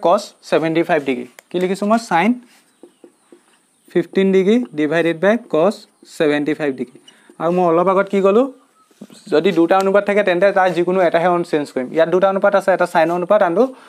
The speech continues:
কছৰ অনুপাত। মই তেন্তে ইয়াৰ পৰা এটাহে চেঞ্জ কৰিম। যিকোনোটো কৰিব পাৰা, তুমি ওপৰতো কৰিব পাৰা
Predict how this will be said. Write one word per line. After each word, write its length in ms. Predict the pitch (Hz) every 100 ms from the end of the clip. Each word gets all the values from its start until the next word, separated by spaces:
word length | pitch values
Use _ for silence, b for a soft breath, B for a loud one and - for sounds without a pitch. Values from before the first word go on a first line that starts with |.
| B
কছৰ 200 | 165 151 160
অনুপাত। 220 | 147 127 139
মই 80 | 160
তেন্তে 160 | 175 185
ইয়াৰ 120 | 170 156
পৰা 100 | 170 147
এটাহে 220 | 147 151
চেঞ্জ 140 | 151 127
কৰিম। 140 | - 120 _ 160
যিকোনোটো 360 | 202 226 247 247
কৰিব 140 | 233 190 185
পাৰা, 80 | 175
তুমি 100 | 180 165
ওপৰতো 200 | 165 190
কৰিব 120 | 190 190
পাৰা 120 | 202